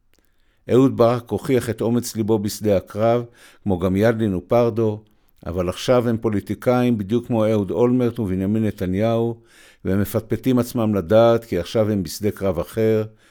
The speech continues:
בקרב על המורשת העצמית, בקרב הגברי, מי יישאר אחרון על הגבעה, ובקרב הזה מה שחשוב, זאת התמונה בעמוד מאה ושמונה, של העבר ההוא,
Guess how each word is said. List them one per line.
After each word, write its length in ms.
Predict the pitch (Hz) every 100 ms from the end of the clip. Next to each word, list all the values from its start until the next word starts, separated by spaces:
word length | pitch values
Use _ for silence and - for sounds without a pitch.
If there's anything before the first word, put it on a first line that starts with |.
| _ _
בקרב 480 | - - 98 107 110
על 120 | 107
המורשת 540 | 95 90 101 113 104 -
העצמית, 640 | 82 - - 110 113 - _ _ _ -
בקרב 380 | 90 - 110 113
הגברי, 600 | 107 95 76 98 120 117 120 _ _ 104
מי 100 | 110
יישאר 500 | 113 113 101 110 110
אחרון 360 | - 90 110
על 120 | 107
הגבעה, 640 | 92 76 78 85 110 110 107 107 _ _ _ -
ובקרב 500 | 85 90 107 117 107
הזה 380 | 87 98 117 117
מה 120 | 104
שחשוב, 720 | - - 92 - 123 123 120 - _ _ _
זאת 220 | - 90 92
התמונה 440 | 87 101 104 120
בעמוד 360 | 107 104 113 110
מאה 260 | 110 110
ושמונה, 560 | 110 - 104 98 87 78 76 _ _ _ _
של 240 | - 92 87
העבר 460 | 98 120 123 113
ההוא, 420 | 110 113 117 113